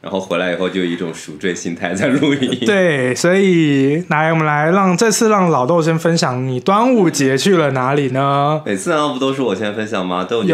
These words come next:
Speaker 1: 去了北京啦，
Speaker 2: 有。
Speaker 1: 然后就正好一群朋友约我去，其实去过很多次北京了，这次就没什么行程，就在那边瞎逛，然后就吃吃烤鸭，
Speaker 2: 烤鸭。
Speaker 1: 逛逛美术馆。
Speaker 2: 北京烤鸭是不是很有名啊？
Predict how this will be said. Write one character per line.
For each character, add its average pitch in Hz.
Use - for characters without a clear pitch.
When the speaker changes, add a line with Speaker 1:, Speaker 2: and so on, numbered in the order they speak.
Speaker 1:
去 127
了 92
北 76
京 87
啦， 73
Speaker 2:
有。 73
Speaker 1:
然 80
后 90
就 117
正 123
好 95
一 98
群 98
朋 98
友 87
约 85
我 85
去， 87
其 -
实 131
去 135
过 151
很 113
多 110
次 117
北 101
京 92
了， 92
这 104
次 98
就 107
没 92
什 92
么 95
行 80
程， 76
就 87
在 92
那 90
边 90
瞎 95
逛， 85
然 80
后 -
就 82
吃 -
吃 80
烤 62
鸭， 73
Speaker 2:
烤 127
鸭。 131
Speaker 1:
逛 127
逛 131
美 131
术 147
馆。 -
Speaker 2:
北 147
京 220
烤 151
鸭 160
是 190
不 196
是 175
很 139
有 135
名 104
啊？ -